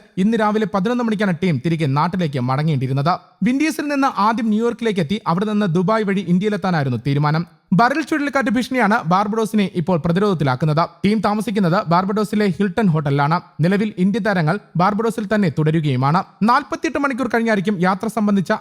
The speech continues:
അന്തിമ തീരുമാനമെടുക്കുക. അതേസമയം ടി ട്വന്റി ലോക കിരീടം നേടിയ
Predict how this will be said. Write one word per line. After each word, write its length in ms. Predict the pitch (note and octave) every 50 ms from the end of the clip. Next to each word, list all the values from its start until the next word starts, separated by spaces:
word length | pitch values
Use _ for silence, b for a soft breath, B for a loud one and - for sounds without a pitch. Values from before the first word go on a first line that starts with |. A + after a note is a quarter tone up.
| E3+
അന്തിമ 260 | F3 G3 F#3 G#3+ G#3 G3+ D3 G3
തീരുമാനമെടുക്കുക. 640 | G3 F#3 G3 F3 D3 C3 C3 B2+ C3+ C3+ D3+ D#3+ E3 D#3 - - _ - G#3
അതേസമയം 480 | - D#4+ E4 D#4 - D4+ D4 C#4+ C#4 A#3+ -
ടി 100 | B3+ C4+ A3 D4+
ട്വന്റി 240 | C#4+ C4+ B3 C4 - D#3+ G3
ലോക 200 | G#3+ A#3+ B3+ C#4 B3
കിരീടം 260 | A3+ B3+ B3 A#3+ A#3 A3+
നേടിയ 200 | A3+ G3+ A3 A3